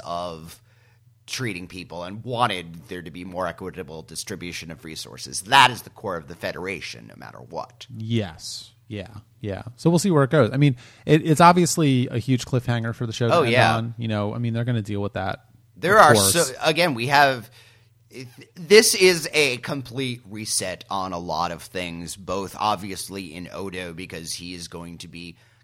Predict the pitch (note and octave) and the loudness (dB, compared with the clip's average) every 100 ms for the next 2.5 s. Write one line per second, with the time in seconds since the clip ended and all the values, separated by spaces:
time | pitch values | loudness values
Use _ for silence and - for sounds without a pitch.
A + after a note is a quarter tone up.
0 | - G#2 G2+ E2 G2 F#2+ G#2+ G#2+ G#2+ D#3 | -20 -16 -12 -10 -10 -8 -10 -10 -8 -6
1 | - F#3 F#3+ D#3 D3 B2 - _ _ _ | 0 0 0 -4 -4 -4 -12 _ _ _
2 | _ - D3+ - D#3 | _ -8 -6 -2 -2